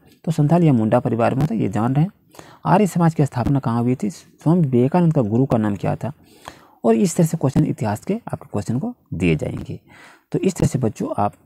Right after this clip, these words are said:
जल्दी से इसको देख लें, ये सभी आपके लिए काफ़ी महत्वपूर्ण है। बच्चों मिलते हैं न्यू क्लास में न्यू अपडेट के साथ। क्वेश्चन को जरूर से जरूर देख लें।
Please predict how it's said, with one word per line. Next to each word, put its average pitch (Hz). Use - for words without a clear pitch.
जल्दी 113
से -
इसको 90
देख 90
लें, 160
ये 180
सभी 165
आपके 107
लिए 117
काफ़ी 135
महत्वपूर्ण 160
है। 87
बच्चों 165
मिलते 147
हैं 147
न्यू 104
क्लास 104
में 107
न्यू 101
अपडेट 92
के -
साथ। 123
क्वेश्चन -
को 123
जरूर 98
से -
जरूर 113
देख -
लें। 127